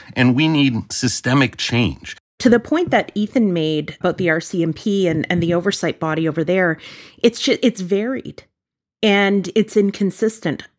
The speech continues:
Speaker 2: from province to province. There are huge issues in terms of who holds power and how it gets applied. I'm a fan of a, a, a local authority over police services, but nonetheless, I think the policy framework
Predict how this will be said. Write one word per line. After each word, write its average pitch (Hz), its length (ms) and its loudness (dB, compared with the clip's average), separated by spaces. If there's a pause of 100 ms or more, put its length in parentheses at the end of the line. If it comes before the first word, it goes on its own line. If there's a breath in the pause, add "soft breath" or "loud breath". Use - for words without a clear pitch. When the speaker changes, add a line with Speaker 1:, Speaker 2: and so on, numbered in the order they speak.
Speaker 2:
from 180 440 0
province 180 480 -2
to 190 120 -8
province. 175 640 -4 (400 soft breath)
There 196 340 2
are 170 460 -2
huge 269 640 4
issues - 500 -4 (160)
in 190 140 2
terms 175 420 -2
of 160 240 -2
who 233 240 -4
holds 190 260 -2
power 160 400 -4
and 160 120 0
how 156 160 -2
it 160 100 -6
gets - 240 -8
applied. 151 540 -4 (600 loud breath)
I'm 240 220 6
a 240 80 4
fan 180 300 -2
of 160 120 -6
a, 165 220 -2
a, 170 220 -2
a 175 60 -2
local 185 440 0
authority 233 640 -4 (160)
over 202 220 0
police 202 340 -4
services, 220 460 -2
but - 180 -2
nonetheless, 180 760 0 (400 soft breath)
I 185 120 0
think 196 260 -2
the 180 80 0
policy 202 560 -2
framework 170 800 -4